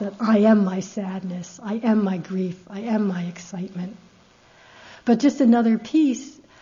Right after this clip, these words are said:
again, I'd like to put in is that we can tend at times, or I can tend anyway, to think that it's the presence of the emotion itself that's the problem. Uh, of course, I only think this when I'm really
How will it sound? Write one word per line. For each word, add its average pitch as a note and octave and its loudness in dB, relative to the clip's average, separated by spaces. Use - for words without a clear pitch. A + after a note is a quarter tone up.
again, A3 0
I'd G3+ -2
like G3+ -4
to G3+ -8
put G#3 -2
in G#3 0
is G3+ -6
that G3+ -6
we A3 4
can G3+ -2
tend C4 -2
at G#3 -12
times, B3 -2
or G3+ -4
I A3 0
can G3 -2
tend F#3 -4
anyway, F#3 0
to A3+ -2
think - 2
that G3+ -4
it's A#3+ -2
the G3 -4
presence A#3+ -2
of F3+ -2
the F#3+ 0
emotion F#3 -2
itself F3 -8
that's G3+ -6
the - -10
problem. F#3 -4
Uh, F#3+ -6
of G3+ -16
course, A3 0
I G3 0
only F#3 0
think D#4 0
this F3 -8
when F#3 -2
I'm F3+ 0
really F3+ 0